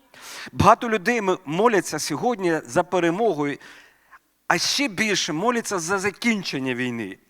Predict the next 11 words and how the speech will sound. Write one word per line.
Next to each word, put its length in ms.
Люди, 480
люди 340
не 160
розуміють, 720
куди 280
ми 120
рухаємось, 880
їм 280
треба 320
просто 480
спокій. 680